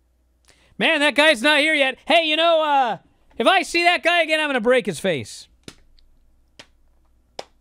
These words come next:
I'm like, "What is happening? Are we doing any more matches on this show?" And then finally goes,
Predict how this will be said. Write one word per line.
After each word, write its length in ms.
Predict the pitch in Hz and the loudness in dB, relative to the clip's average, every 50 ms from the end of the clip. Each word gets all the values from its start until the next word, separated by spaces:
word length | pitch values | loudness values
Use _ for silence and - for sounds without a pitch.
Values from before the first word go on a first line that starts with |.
| _ _ _ _ _ _ _ _ _ _ _ _ - _ _ _ _ _ _ _ _ _ _ _ _ _ _ _ _ - - 175 | _ _ _ _ _ _ _ _ _ _ _ _ -20 _ _ _ _ _ _ _ _ _ _ _ _ _ _ _ _ -16 -12 -10
I'm 240 | 175 165 151 147 | -10 -10 -8 -10
like, 300 | 139 127 123 113 - - - _ _ _ _ _ _ _ _ _ _ _ _ _ _ _ _ _ _ _ _ _ _ _ _ - 415 - | -10 -10 -12 -14 -16 -20 -20 _ _ _ _ _ _ _ _ _ _ _ _ _ _ _ _ _ _ _ _ _ _ _ _ -18 -10 -8
"What 320 | 185 196 269 392 508 508 | -6 -4 -2 -2 0 0
is 140 | 466 370 - | -2 -4 -2
happening? 560 | 294 453 453 311 311 302 - 285 262 226 208 | -2 0 0 0 0 0 0 -2 0 0 0
Are 80 | 208 254 | 0 0
we 80 | 302 | -2
doing 180 | 311 330 311 302 240 | -2 -2 -4 -4 -2
any 260 | 247 262 285 311 320 | 0 0 0 0 0
more 220 | 330 330 320 320 320 | 0 0 0 0 0
matches 360 | 330 320 320 320 - - 277 | 2 0 0 0 -2 -2 -2
on 140 | 320 320 320 | -2 -2 -2
this 140 | 330 285 | -6 -8
show?" 400 | - - 302 311 330 320 320 302 - _ _ _ _ _ _ _ | -4 -2 -2 0 0 -2 -4 -6 -10 _ _ _ _ _ _ _
And 120 | - - 170 | -8 -4 -4
then 100 | 196 180 | -4 -4
finally 360 | - 240 254 262 254 247 226 | -2 -2 -2 -2 -2 -2 -2
goes, 320 | 220 214 196 165 135 - | -2 -2 -4 -4 -8 -12